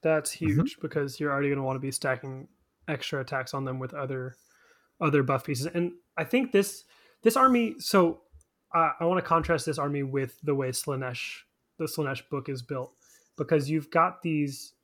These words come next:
Speaker 1: these fighty heroes who are, you know, ten to twelve wounds, killable. A three-up is nice, but, uh, you know, still killable. And they're, but they're also support pieces, so they, they're gonna have to do both. And they're sitting around the same price point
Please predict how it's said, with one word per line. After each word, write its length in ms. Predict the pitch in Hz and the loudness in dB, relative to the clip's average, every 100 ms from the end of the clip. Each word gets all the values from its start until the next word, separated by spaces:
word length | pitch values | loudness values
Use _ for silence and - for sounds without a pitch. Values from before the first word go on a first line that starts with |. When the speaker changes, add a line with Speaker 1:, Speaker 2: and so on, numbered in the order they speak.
| _ - | _ -12
Speaker 1:
these 220 | 147 131 | -8 -8
fighty 460 | - - 180 185 180 | -2 6 6 6 2
heroes 720 | - 165 147 135 131 - - - _ _ _ _ | 0 4 4 2 -4 -8 -14 -14 _ _ _ _
who 300 | - - 160 | -6 4 6
are, 440 | 147 143 139 143 - _ _ _ | 6 6 4 2 -2 _ _ _
you 100 | 226 | 2
know, 220 | 240 180 190 - - | 6 6 2 -8 -2
ten 140 | 214 | 0
to 60 | 208 | 2
twelve 240 | 202 185 | 4 6
wounds, 380 | 151 151 180 - - - | 4 2 0 -4 -14 0
killable. 480 | 180 156 135 170 175 - | 4 4 4 0 -2 -6
A 80 | 156 | -4
three-up 360 | 202 214 175 | 6 8 8
is 80 | 151 | 4
nice, 240 | 143 156 - | -2 -2 -2
but, 200 | 151 147 _ _ _ - - - | -4 -4 _ _ _ -20 -20 -4
uh, 140 | 151 143 | -2 2
you 120 | 170 | 2
know, 100 | 151 | 2
still 260 | - 175 | 2 0
killable. 460 | 165 180 160 127 135 - _ _ _ _ _ _ - | 2 4 4 4 -4 -8 _ _ _ _ _ _ -4
And 180 | 165 151 | 0 4
they're, 200 | 160 156 | 6 6
but 120 | 156 | 4
they're 120 | 165 | 6
also 240 | 160 165 170 | 6 6 4
support 400 | - - 160 160 | 2 2 0 0
pieces, 320 | - - 143 | -8 -10 -6
so 80 | 147 | 0
they, 160 | 156 | 2
they're 340 | 156 147 160 151 | 2 4 6 6
gonna 300 | 143 170 156 | 6 6 6
have 200 | 151 - | 4 2
to 80 | 139 | 0
do 180 | 139 131 | 0 -2
both. 420 | 127 131 - _ _ _ _ _ - | -4 -8 -14 _ _ _ _ _ 2
And 80 | 160 | 2
they're 80 | |
sitting 260 | 156 247 262 | 4 4 4
around 280 | 175 151 165 | 6 8 6
the 80 | 160 | 4
same 200 | 160 139 | 0 2
price 240 | 151 147 | 2 2
point 240 | 160 143 | -2 -4